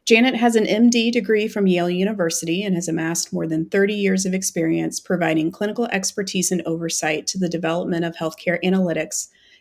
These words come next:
guiding clinical content development of new models, methods, and applications.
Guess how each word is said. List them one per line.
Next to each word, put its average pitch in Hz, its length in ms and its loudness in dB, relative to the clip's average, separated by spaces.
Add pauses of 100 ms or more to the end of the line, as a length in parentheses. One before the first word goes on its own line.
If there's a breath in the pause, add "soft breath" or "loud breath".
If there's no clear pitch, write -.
guiding 175 260 4
clinical 190 380 2
content 185 500 -2
development 175 480 0
of 170 140 -2
new 190 120 4
models, 165 560 0
methods, 160 540 -2
and 160 160 -4
applications. - 920 -8